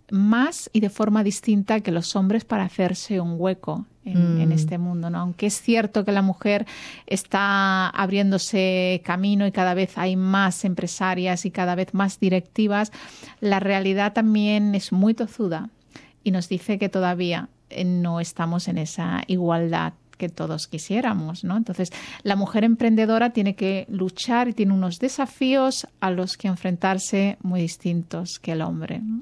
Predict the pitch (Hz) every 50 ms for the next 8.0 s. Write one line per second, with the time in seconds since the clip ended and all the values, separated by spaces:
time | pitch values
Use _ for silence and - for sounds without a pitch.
0 | - - - - 214 202 196 190 185 180 190 190 - 214 196 - 214 190 190 190
1 | 202 208 202 208 202 202 196 196 - - 208 208 202 202 208 - 190 190 180 180
2 | 175 175 175 - 202 196 196 196 190 196 196 190 190 190 180 165 165 165 165 170
3 | 170 185 190 - - - 185 185 175 170 165 165 165 160 160 156 156 156 156 151
4 | 151 - - - - 170 165 160 151 147 143 151 165 220 240 202 165 - 160 165
5 | - 220 - 190 190 185 185 175 170 180 - 185 180 170 160 - 175 175 175 160
6 | 180 175 175 185 180 180 170 - - - 143 147 - - - 175 185 175 175 -
7 | 160 160 151 143 160 156 - - - 156 147 - - - 143 135 143 - 214